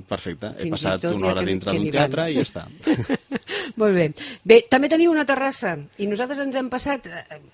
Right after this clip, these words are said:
Speaker 2: abans de vacances, gairebé dos mesos parlant de les terrasses i visitant les terrasses dels hotels de Barcelona. Però la
Speaker 1: Mhm.
Speaker 2: vostra terrassa té una característica un pèl diferent, perquè vosaltres heu decidit que aquesta terrassa també pot ser una terrassa d'hivern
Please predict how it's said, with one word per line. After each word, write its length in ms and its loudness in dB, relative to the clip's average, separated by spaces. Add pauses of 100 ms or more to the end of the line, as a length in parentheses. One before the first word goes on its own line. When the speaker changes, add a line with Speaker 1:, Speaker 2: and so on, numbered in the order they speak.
Speaker 2:
abans 240 -8
de 100 0
vacances, 600 -2
gairebé 280 -4
dos 220 -8
mesos 300 -10
parlant 320 -6
de 40 -6
les 160 -8
terrasses 440 -6
i 80 -10
visitant 340 -8
les 140 -6
terrasses 500 -10 (320)
dels 260 -2
hotels 460 -2
de 420 -8
Barcelona. 560 -14
Però 160 -6
la 80 2
Speaker 1:
Mhm. 80 0
Speaker 2:
vostra 140 -8
terrassa 300 0
té 60 -6
una 120 -2
característica 920 -4 (300)
un 200 -4 (180)
pèl 260 0
diferent, 600 -6 (360)
perquè 240 -4
vosaltres 420 -6
heu 180 0
decidit 480 -6
que 80 -8
aquesta 260 -8
terrassa 420 -4
també 260 -6
pot 200 -6
ser 140 -4
una 140 -4
terrassa 420 -8
d'hivern 560 -6